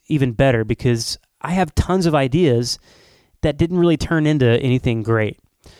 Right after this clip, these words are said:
And then I've had other ideas that I thought were o-, okay that ended up becoming actual songs. And all of these things, I mean, I, I don't know, some of those ideas that I, that I don't think are that great may come back later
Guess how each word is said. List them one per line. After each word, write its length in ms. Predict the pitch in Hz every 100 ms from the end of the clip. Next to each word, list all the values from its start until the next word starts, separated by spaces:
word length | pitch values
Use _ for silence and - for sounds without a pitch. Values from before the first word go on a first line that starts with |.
| _ _
And 80 | -
then 80 | 165
I've 80 | 202
had 120 | 185
other 200 | 180 196
ideas 360 | 151 139 143 131
that 80 | 127
I 60 |
thought 340 | 120 143 156 160
were 160 | 131
o-, 80 | 120 - _ _
okay 460 | - 131 - 190 147
that 160 | 123 151
ended 180 | 190
up 80 | 160
becoming 480 | 131 143 147 127 120 -
actual 360 | 147 175 - 127
songs. 680 | - 151 147 113 104 - - _ _ _ _ _ _ _ _ _
And 260 | 147 143 143
all 220 | - 190
of 80 | 180
these 240 | 160 135
things, 320 | - 139 127
I 40 | 165
mean, 180 | 143 120
I, 120 | 120
I 100 | 139
don't 80 | 151
know, 120 | 196
some 160 | 151 170
of 40 |
those 140 | 151 131
ideas 300 | 127 135 -
that 100 | 123
I, 120 | 123 139 117
that 160 | 127
I 120 | 117
don't 300 | 113 - 135
think 160 | 143 123
are 80 | 123
that 200 | 120 113
great 280 | 135 143 127
may 380 | 127 151 165 - _
come 180 | - 147
back 220 | 151 156
later 480 | 131 185 165 120